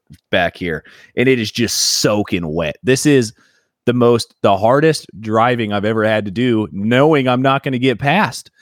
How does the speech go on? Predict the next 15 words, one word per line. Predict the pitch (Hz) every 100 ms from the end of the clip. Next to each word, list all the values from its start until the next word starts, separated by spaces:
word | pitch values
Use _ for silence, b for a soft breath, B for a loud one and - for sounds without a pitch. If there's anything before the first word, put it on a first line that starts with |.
| b -
It's | 156 -
the | 170
craziest | - 160 160 180 175 175 165 -
thing | 160 175 170
for | 135
me, | 104 95 104 -
is | 117 117
you're | 131
just | 135 -
so | - 135
worried | 151 131 139 127
about, | 101 110 101 - _ _ _ _ _
you | - 117
know, | 104 95 - _ _ -
you're, | 147